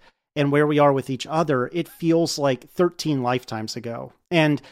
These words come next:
it's especially different for us because we don't live in the same town where we met. I mean, Charlottesville is just an hour west of where we are, but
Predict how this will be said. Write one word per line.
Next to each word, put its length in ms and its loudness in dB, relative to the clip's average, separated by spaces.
it's 140 -2
especially 420 2
different 280 0
for 140 0
us 200 2
because 280 -6
we 80 -2
don't 180 0
live 180 -2
in 60 -4
the 60 -4
same 400 -4
town 320 -4
where 120 -4
we 140 -6
met. 320 -4
I 40 -10
mean, 120 -4
Charlottesville 480 2
is 80 -8
just 220 -8
an 80 -6
hour 220 -6
west 300 0
of 80 -8
where 120 -2
we 180 -4
are, 240 -4
but 480 6